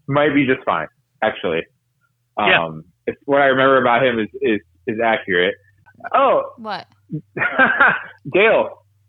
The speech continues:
Speaker 1: and Shannon, maybe you remember him, but, uh, Austin Corbett, the
Speaker 2: Yep.
Speaker 1: supposed John Dorsey draft bust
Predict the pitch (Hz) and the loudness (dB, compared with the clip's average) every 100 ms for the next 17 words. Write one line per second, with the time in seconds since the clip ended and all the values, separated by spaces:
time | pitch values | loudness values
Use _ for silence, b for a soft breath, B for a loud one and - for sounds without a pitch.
0 | - 165 196 180 196 180 156 156 156 160 | 0 2 2 0 2 4 4 4 4 4
1 | 165 147 139 123 131 131 127 - - 131 | 4 2 2 2 2 0 -2 -4 -2 2
2 | 120 113 - _ _ - 170 190 185 160 | 2 0 -6 _ _ -2 0 0 -2 -2
3 | - 175 196 151 113 - - _ _ - | -2 0 2 4 2 2 -2 _ _ -4
4 | 135 127 120 117 110 107 104 _ _ _ | 2 4 4 4 4 2 0 _ _ _
5 | 120 - 147 165 170 170 156 127 127 165 | -18 -10 -2 0 2 2 2 0 0 2
6 | 170 156 160 170 170 160 135 147 156 160 | 2 2 2 2 0 -2 2 2 2 0
7 | 135 123 156 131 | -6 0 0 0